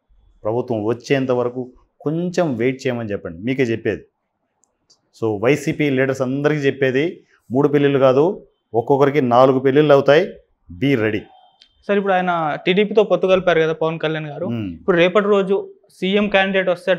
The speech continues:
Speaker 2: జ-, సీబీఎన్ ఉంటారు కానీ పవన్ కళ్యాణ్ ఎలా అవుతారు అని?
Speaker 1: ఇప్పుడు లైవ్లో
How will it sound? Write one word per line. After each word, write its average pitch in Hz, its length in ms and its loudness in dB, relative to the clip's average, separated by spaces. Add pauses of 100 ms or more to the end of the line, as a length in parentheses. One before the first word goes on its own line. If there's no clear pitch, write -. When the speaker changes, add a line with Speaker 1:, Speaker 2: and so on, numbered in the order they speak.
Speaker 2:
జ-, 147 640 -4
సీబీఎన్ 196 380 0
ఉంటారు 208 300 0
కానీ 185 280 -4
పవన్ 175 280 -2
కళ్యాణ్ 185 260 2
ఎలా 170 300 2 (140)
అవుతారు 160 440 -2
అని? 151 160 -14
Speaker 1:
ఇప్పుడు 139 200 4
లైవ్లో 160 520 8